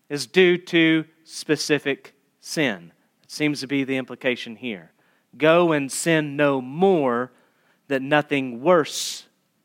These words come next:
may happen to you." I believe he's saying, "Repent or perish."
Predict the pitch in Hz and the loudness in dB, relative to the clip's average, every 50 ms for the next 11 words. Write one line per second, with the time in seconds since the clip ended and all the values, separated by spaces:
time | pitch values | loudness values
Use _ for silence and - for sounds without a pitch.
0 | _ _ - 127 117 110 113 113 - - 110 - - 117 104 95 92 95 101 - | _ _ -14 -12 -8 -4 -4 -4 -4 -6 -14 -16 -14 -16 -14 -14 -14 -14 -8 -2
1 | 135 151 160 147 143 - - 151 143 139 135 131 131 123 - _ _ _ _ _ | 0 0 2 0 0 -4 -2 0 0 0 0 -2 -4 -8 -12 _ _ _ _ _
2 | _ _ _ _ _ _ - 135 117 - - - - 160 175 180 202 196 - _ | _ _ _ _ _ _ -10 -10 -10 -10 -12 -8 -2 2 2 2 2 0 -4 _
3 | _ _ _ - - _ _ _ _ _ _ _ _ _ _ _ _ _ - 135 | _ _ _ -20 -20 _ _ _ _ _ _ _ _ _ _ _ _ _ -10 -8
4 | 135 123 - - - - - 160 147 139 123 104 90 - - - - - - - | -8 -8 -8 -12 -12 -6 -2 0 2 2 2 0 -4 -10 -16 -14 -12 -12 -12 -14
5 | - - | -16 -18